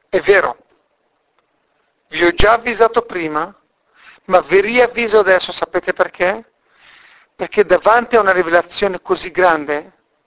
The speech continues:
anche se io vi ho già detto prima di non avvicinarvi, c'è il rischio che il desiderio di unirsi all'infinito sia più forte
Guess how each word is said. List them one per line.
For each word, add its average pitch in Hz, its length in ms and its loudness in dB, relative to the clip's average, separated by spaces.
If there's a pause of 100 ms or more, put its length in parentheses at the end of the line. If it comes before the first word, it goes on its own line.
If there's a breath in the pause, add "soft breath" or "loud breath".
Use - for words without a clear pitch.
(540 soft breath)
anche 226 320 0
se - 160 -6
io 202 280 4
vi 170 200 -2
ho 175 80 2
già 190 140 2
detto 208 300 0
prima 185 280 -4
di 160 120 -6
non 170 80 0
avvicinarvi, 160 840 -4 (1000 soft breath)
c'è - 180 -2
il 170 60 -2
rischio 208 400 -4
che - 400 0 (1300 soft breath)
il 190 140 -16
desiderio 202 880 0
di 165 120 -4
unirsi 180 720 -2 (1800)
all'infinito 202 640 -6
sia 202 260 -8
più - 200 -18
forte 202 680 -4